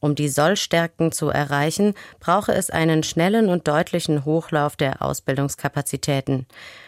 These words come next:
Es erscheine möglich, ohne Wehrpflicht ans Ziel zu kommen. Dies dürfte aber ein großer Kraftakt werden, heißt es in der Studie weiter. Aus wirtschaftlicher Sicht sei es ratsam, den neuen Wehrdienst so attraktiv wie möglich zu gestalten.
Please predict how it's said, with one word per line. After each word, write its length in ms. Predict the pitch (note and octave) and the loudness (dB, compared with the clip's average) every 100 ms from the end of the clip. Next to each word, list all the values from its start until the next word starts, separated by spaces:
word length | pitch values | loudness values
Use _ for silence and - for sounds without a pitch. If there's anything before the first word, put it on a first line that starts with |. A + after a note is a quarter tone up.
| - - | -10 -6
Es 140 | D#3+ | -2
erscheine 460 | F3 - F#3 G#3 G3+ | -2 0 2 4 4
möglich, 600 | F3 F#3 - A#3 - - | 4 0 0 0 0 -2
ohne 340 | G3 G3+ F#3 | 0 2 2
Wehrpflicht 600 | D3+ D3+ - D3+ C#3+ - D#3 | 2 0 -2 -4 -4 -6 -4
ans 260 | D3 - | -2 -2
Ziel 240 | - F3+ E3+ | -2 0 0
zu 160 | E3+ | -4
kommen. 320 | - E3+ E3+ F3 - - - | 0 2 2 0 -4 -14 -2
Dies 280 | A3 A3 - | 0 0 2
dürfte 400 | G#3+ - G3+ - | 2 2 0 2
aber 220 | E3+ E3+ | 2 0
ein 200 | D3 D3 | 2 -2
großer 460 | - F3 G3+ F3+ | 0 -2 0 -2
Kraftakt 640 | - D#3 D#3 - D3 - C#3 | -2 -4 -4 -4 -6 -4 -2
werden, 360 | C#3 C3 B2+ C3+ - - - | 0 2 -2 -4 -18 -14 -4
heißt 240 | B2+ - | -4 -2
es 140 | C3+ | -4
in 140 | - C#3 | -2 -2
der 100 | C#3 | -2
Studie 480 | - D#3 D3 D3+ D3+ | -2 -4 0 0 0
weiter. 360 | D3 D3 C#3 B2 _ - - - - | -2 -2 -4 -6 _ -20 -20 -16 -6
Aus 200 | D3 F3 | -4 0
wirtschaftlicher 640 | B3 - G3 E3+ D#3 D3 | 0 2 -2 -2 -2 -2
Sicht 360 | C#3+ F3 - - | -2 -4 -6 -10
sei 240 | - D#3+ | -2 0
es 260 | - D#3+ D3 | 0 -2 -2
ratsam, 580 | C#3+ E3 - F#3 G#3 G#3 | -2 -2 0 2 2 2
den 220 | F3+ E3 | 2 2
neuen 320 | E3 E3+ F3+ | 4 4 2
Wehrdienst 480 | D3+ D3+ D#3 D3 - | 0 0 0 -2 -2
so 140 | D3 | -4
attraktiv 580 | - - - - G3+ G3+ - | -4 -6 -8 -4 -2 -2 -2
wie 120 | E3+ | 0
möglich 440 | E3 E3 D#3+ D#3 | 2 2 0 -4
zu 100 | - | -4
gestalten. 560 | D3+ D3 C#3+ C#3 C3 C3+ | -4 -2 0 0 -2 -6